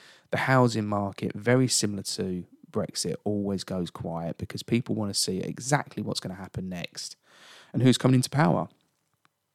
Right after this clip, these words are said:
Um, because people wanna know how it's gonna impact the property they're gonna buy, and, you know, it always goes a little bit quiet, and it did. And I remember the Decem-, the nineteen of,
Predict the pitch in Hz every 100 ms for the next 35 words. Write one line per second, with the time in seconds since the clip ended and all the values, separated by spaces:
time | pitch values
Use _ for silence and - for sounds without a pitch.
0 | - - 113 - 123 - 123 120 117 117
1 | 110 110 107 113 - 107 110 107 107 104
2 | - - - 104 - 107 120 139 101 92
3 | 92 107 117 98 90 73 101 95 98 110
4 | 113 120 117 113 - 104 - 101 92 98
5 | - - - - - 120 135 120 120 98
6 | 78 - - - 113 113 113 - 127 139
7 | 165 151 131 - - - 123 113 113 120
8 | 131 127 117 113 107 104 - 107 101 98
9 | -